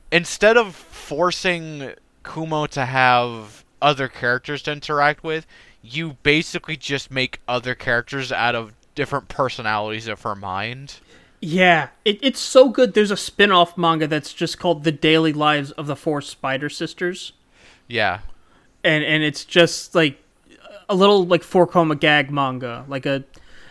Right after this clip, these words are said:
Speaker 2: Azumanga Daioh with the four, uh, parallel processing brains. It, it's
Speaker 1: Yeah.
Speaker 2: so good. It,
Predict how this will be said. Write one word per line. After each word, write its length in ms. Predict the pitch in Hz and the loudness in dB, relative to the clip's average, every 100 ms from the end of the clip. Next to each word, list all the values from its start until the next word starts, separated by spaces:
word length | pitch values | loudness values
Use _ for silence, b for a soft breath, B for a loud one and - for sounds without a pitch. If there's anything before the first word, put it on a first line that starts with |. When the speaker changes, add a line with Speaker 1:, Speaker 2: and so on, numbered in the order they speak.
| b | b
Speaker 2:
Azumanga 460 | 170 160 156 160 151 | 0 2 4 4 4
Daioh 340 | 151 147 139 | 4 4 4
with 120 | 131 | -2
the 100 | - | -6
four, 560 | 135 - 160 147 143 139 - - | -10 -2 0 0 -2 -4 -10 -12
uh, 260 | 165 135 127 - B B B B | -4 -2 -2 -6 B B B B
parallel 540 | - 151 143 139 131 - _ | 2 2 2 0 -2 -6 _
processing 640 | 160 135 - 127 - 123 | -2 -2 -2 -10 -12 -12
brains. 640 | 123 117 120 - 147 - - | -12 -12 -14 -18 -20 -18 -10
It, 200 | 143 - | -10 -10
it's 240 | 156 - | -12 -6
Speaker 1:
Yeah. 140 | 117 101 | -4 -2
Speaker 2:
so 140 | 143 | -4
good. 440 | 127 123 117 117 - | -8 -14 -14 -14 -14
It, 220 | 131 | -14